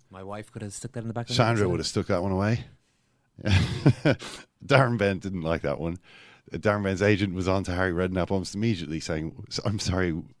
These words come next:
Speaker 2: how dare you speak about my client that way?" He wants to move away from the club now. Uh, Roy Keane, famously, uh, Craig Gordon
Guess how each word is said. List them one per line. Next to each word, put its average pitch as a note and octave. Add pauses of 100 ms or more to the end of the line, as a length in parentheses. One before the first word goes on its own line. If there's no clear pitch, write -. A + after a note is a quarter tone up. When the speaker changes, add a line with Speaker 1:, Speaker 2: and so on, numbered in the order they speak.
(400)
Speaker 2:
how G2+
dare G2+
you F#2+
speak F2
about D#2+ (100)
my D#2+
client E2
that C#2+
way?" E2 (320)
He E2+
wants D2+
to D#2+
move D#2
away C#2
from C2+
the B1
club C2
now. B1 (640)
Uh, D#2
Roy G#2
Keane, G#2
famously, G2 (880)
uh, D2 (680)
Craig G#2
Gordon F#2+